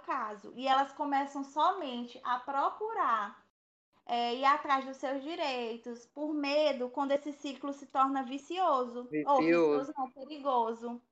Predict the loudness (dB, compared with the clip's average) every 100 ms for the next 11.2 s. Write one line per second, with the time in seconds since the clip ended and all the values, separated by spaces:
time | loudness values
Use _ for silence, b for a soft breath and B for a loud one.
0 | _ _ _ 0 2 4 4 8 8 8
1 | 4 2 2 2 4 6 8 8 6 2
2 | 4 4 6 4 4 0 0 4 4 6
3 | 4 4 6 4 2 2 4 6 6 4
4 | -2 0 4 6 4 4 2 2 2 4
5 | 4 4 0 0 2 2 2 2 4 4
6 | 4 4 4 4 4 2 0 2 2 2
7 | -4 -10 _ _ _ _ _ _ _ _
8 | -4 4 6 6 4 2 2 2 4 4
9 | 6 4 2 -4 -4 -4 0 2 4 4
10 | 6 6 6 4 2 2 2 4 4 2
11 | -2 -4